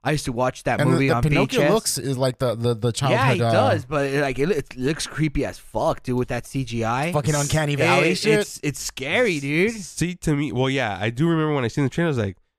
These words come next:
Speaker 3: "It doesn't look, like, cute. It looks kinda fucking weird."
Speaker 1: Yeah.
Speaker 3: Um, but also, like, to me, it's like, it's, you're not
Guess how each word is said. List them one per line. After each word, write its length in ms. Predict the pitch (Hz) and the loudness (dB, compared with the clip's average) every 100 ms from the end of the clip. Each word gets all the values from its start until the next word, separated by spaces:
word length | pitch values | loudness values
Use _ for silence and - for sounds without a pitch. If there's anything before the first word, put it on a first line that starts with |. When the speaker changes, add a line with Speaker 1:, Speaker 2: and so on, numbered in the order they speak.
| _ _ _ | _ _ _
Speaker 3:
"It 120 | 107 | -4
doesn't 320 | 262 370 147 | -2 0 0
look, 160 | 131 117 | 0 -2
like, 200 | 107 98 | -4 -4
cute. 300 | - 127 90 | -4 -4 -2
It 200 | 110 117 | -2 0
looks 260 | 170 196 - | 0 -4 -4
kinda 240 | 165 107 | -2 -2
fucking 400 | - 123 107 98 | -4 -4 -2 0
weird." 160 | 113 131 | 2 4
Speaker 1:
Yeah. 440 | 123 120 123 120 - _ _ _ _ _ _ | 2 0 -2 -6 -14 _ _ _ _ _ _
Speaker 3:
Um, 320 | 120 123 113 107 | -2 0 0 -2
but 120 | 123 | 0
also, 380 | 139 151 202 85 | 0 0 0 0
like, 220 | 123 120 | -2 -2
to 100 | 135 | -2
me, 320 | 147 208 196 | 0 2 0
it's 320 | 123 113 - | 0 -2 -2
like, 400 | 135 123 110 - _ _ _ _ _ _ | -2 -2 -2 -6 _ _ _ _ _ _
it's, 520 | 135 - - - - _ _ _ _ _ _ | -2 0 -4 -6 -10 _ _ _ _ _ _
you're 160 | 120 131 | -4 -2
not 320 | 156 170 135 | 0 -2 -4